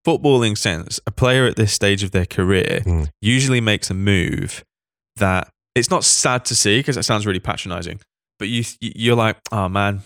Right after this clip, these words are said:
Speaker 1: do you remember when they were"
Speaker 2: They're almost putting them, there are, there are players who won't name them. They've kind of put themselves out to pasture with certain moves.
Speaker 1: Yeah, <laughs> they've gone to the big football pitch upstate
Speaker 2: <laughs> Yeah,
Speaker 1: kind of thing.
Speaker 2: yes.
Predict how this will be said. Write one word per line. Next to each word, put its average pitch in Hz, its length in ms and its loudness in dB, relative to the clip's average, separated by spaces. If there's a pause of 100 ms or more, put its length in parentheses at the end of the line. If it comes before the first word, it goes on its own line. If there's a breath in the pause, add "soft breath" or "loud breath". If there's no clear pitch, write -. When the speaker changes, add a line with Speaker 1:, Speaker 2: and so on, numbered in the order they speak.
(200)
Speaker 1:
do - 60 -8
you 117 60 2
remember 120 160 0
when 117 240 2
they 107 220 2
were" 95 540 2 (320)
Speaker 2:
They're 147 100 4
almost 165 300 4
putting 165 180 4
them, 147 120 0 (180)
there 170 140 4
are, 185 80 4
there 190 140 4
are 202 100 2
players 139 320 4
who 127 80 4
won't 139 160 4
name 127 160 4
them. 98 140 4
They've 101 200 2
kind 123 240 0
of 117 80 2
put 101 140 -2
themselves 92 340 2
out 87 160 0
to 90 80 -4
pasture 85 420 -2
with 78 120 -2
certain 78 260 0
moves. 76 240 -2
Speaker 1:
Yeah, 120 240 0
<laughs> - 60 -10
they've 104 180 2
gone 156 220 2
to 123 100 2
the 113 80 0
big 101 200 -2
football 110 340 0
pitch 104 280 -2
upstate 107 440 0
Speaker 2:
<laughs> - 160 -2
Yeah, 156 140 4
Speaker 1:
kind 98 140 0
of 160 180 2
thing. - 60 -12
Speaker 2:
yes. 139 460 2